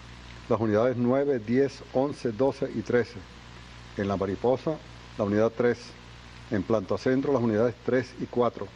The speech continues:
En Ramón Laguna, Zulia, las unidades catorce, quince, dieciséis y diecisiete. En Termozulia, las unidades uno, dos, tres, cuatro, cinco y diez.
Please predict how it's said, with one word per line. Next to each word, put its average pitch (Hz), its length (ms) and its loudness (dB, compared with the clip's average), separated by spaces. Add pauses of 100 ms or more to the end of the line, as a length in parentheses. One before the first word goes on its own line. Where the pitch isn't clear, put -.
(800)
En 104 240 -2
Ramón 104 300 0
Laguna, 131 540 2 (360)
Zulia, 139 300 2 (600)
las 107 120 2
unidades 110 640 2
catorce, 127 600 -2 (120)
quince, 147 380 0
dieciséis 117 500 0
y 139 80 2
diecisiete. 113 640 0 (760)
En 107 140 2
Termozulia, 127 680 2 (480)
las 110 100 4
unidades 110 380 2 (100)
uno, 160 400 0 (140)
dos, 139 220 2 (260)
tres, 127 240 2 (260)
cuatro, 135 480 2
cinco 156 440 -2 (100)
y 120 100 0
diez. 120 380 2